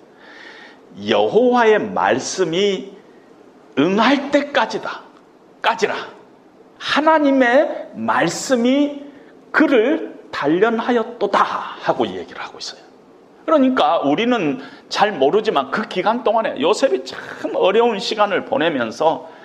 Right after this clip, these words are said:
하나님을 생각했어요. 내 인생의 주어를 하나님으로 바꾸는 그런 참 어떤 내 삶의 패러다임을 바꾸는 그런 시간들이 있었어요.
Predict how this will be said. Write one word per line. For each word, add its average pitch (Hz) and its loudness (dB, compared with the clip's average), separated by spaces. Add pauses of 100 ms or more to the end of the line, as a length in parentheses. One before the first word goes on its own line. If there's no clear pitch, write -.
(280)
하나님을 92 -8
생각했어요. - -12 (1080)
내 131 2
인생의 131 0
주어를 104 -2
하나님으로 139 -10
바꾸는 - -8
그런 147 -6 (160)
참 170 -10 (320)
어떤 135 0
내 147 4
삶의 196 -2 (280)
패러다임을 214 -2
바꾸는 165 -8
그런 196 -10
시간들이 220 -6
있었어요. - -10